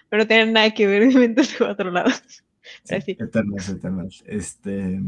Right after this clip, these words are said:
Speaker 2: sí, bueno, ese Barry Keoghan, ah, lo está, eh, en este caso, como nada más y nada menos que nuestro Joker. En el universo de Batman, Barry Keoghan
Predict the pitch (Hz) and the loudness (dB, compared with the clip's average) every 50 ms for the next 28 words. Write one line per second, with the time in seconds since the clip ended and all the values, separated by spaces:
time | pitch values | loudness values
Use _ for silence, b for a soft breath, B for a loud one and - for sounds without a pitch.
0 | 90 87 - 107 95 - _ _ _ - - 90 87 - _ _ _ - 135 135 | -8 -6 -6 -6 -8 -8 _ _ _ -8 -8 -8 -8 -8 _ _ _ -2 0 0
1 | 135 135 127 123 113 117 117 - 123 123 131 139 139 143 - _ _ _ _ _ | 2 2 2 2 0 -2 -2 -2 -2 -2 0 -2 -2 -4 -8 _ _ _ _ _
2 | _ _ - 110 117 117 113 107 107 104 101 98 98 95 90 - 101 113 113 104 | _ _ -2 0 2 4 4 4 4 4 4 2 0 -2 -2 -4 -2 -2 -2 -2
3 | - - - 110 113 113 - - 110 107 101 101 98 98 87 - 101 110 110 - | -4 -4 -4 -4 -4 -4 -6 -4 -4 -4 -4 -4 -4 -6 -6 -4 -2 -4 -2 -2
4 | - - - 123 120 117 139 143 147 147 - - 104 101 104 107 110 117 117 117 | -4 -4 -2 -2 -2 0 0 0 0 -2 -4 -4 -2 0 0 0 0 0 0 -2
5 | 113 113 120 117 110 107 107 104 104 107 113 120 123 120 - _ - - 107 107 | -4 -4 -2 -2 -2 0 0 0 2 0 0 0 -2 -6 -8 _ -6 -4 -2 0
6 | 110 123 143 139 - _ _ _ _ _ _ _ - 113 110 95 - - - 90 | 0 -2 -2 -4 -6 _ _ _ _ _ _ _ -8 -6 -6 -6 -6 -8 -8 -6
7 | 87 82 85 85 78 - _ - - - _ _ _ _ _ _ _ _ _ _ | -6 -6 -6 -8 -10 -10 _ -20 -20 -20 _ _ _ _ _ _ _ _ _ _
8 | _ _ - - 101 101 101 98 101 104 104 104 107 104 110 123 117 107 98 95 | _ _ -6 -4 -2 0 0 2 2 2 2 2 2 0 0 0 2 2 2 2
9 | 95 104 104 117 127 135 143 147 139 120 104 104 104 110 110 - - 113 110 104 | 2 2 0 0 0 0 0 0 0 0 0 -2 -2 -2 -6 -4 -2 -2 -2 0
10 | 110 110 107 107 104 - | 0 -2 -2 -2 -4 -6